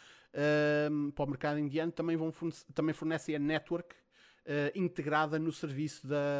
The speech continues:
do provedor, que acho que é uma coisa da Sony. Por isso, yeah, vai ser, eh, vai ser engraçado. Já agora, antes que, antes que façam a pergunta, lá está, vai haver aquele, supostamente vai haver aquele torneio de oito pessoas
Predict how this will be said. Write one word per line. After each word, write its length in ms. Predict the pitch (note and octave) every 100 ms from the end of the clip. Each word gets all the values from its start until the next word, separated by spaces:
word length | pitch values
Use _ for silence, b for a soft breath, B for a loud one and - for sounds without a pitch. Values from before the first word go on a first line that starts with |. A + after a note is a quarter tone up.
| C#3 C3+ B2+ B2+ B2 B2
do 180 | B2+ C3+
provedor, 460 | D3+ C3+ B2+ A2+ - b b b b - -
que 80 | C3
acho 120 | -
que 60 |
é 40 | C#3
uma 100 | C3
coisa 240 | C#3 B2+
da 100 | B2+
Sony. 420 | B2 A2+ G2+ G2+ b b b b _
Por 140 | C3+
isso, 760 | C#3+ C3+ - D3 C#3 C3+ C3 - - _ _ _ _ - - - - - _ _ - _ D3
yeah, 300 | D#3 C3 - _ _ _ b b b _ _ _ _ _ _
vai 240 | C#3+ D#3 D3+
ser, 280 | - D3
eh, 320 | C3+ B2+ A2+ -
vai 220 | C3+ D3+
ser 160 | C#3+ D3+
engraçado. 360 | D3 C3+ B2 A#2
Já 140 | F#3
agora, 260 | F#3 D#3+ E3
antes 200 | G#3+ -
que, 140 | A3+
antes 260 | G3+ A#3+ -
que 20 |
façam 260 | A3+ -
a 40 | G3+
pergunta, 360 | - D3 E3
lá 60 | E3+
está, 180 | E3 C#3
vai 140 | D#3
haver 160 | D#3+ E3
aquele, 320 | - D#3+ D3 - _
supostamente 500 | - - - E3 E3+
vai 80 | D#3
haver 220 | D3 D3
aquele 200 | C3+ C#3+
torneio 340 | C3+ C#3 C#3 C3+
de 80 | C3+
oito 120 | C3+
pessoas 460 | - B2+ C3 C3+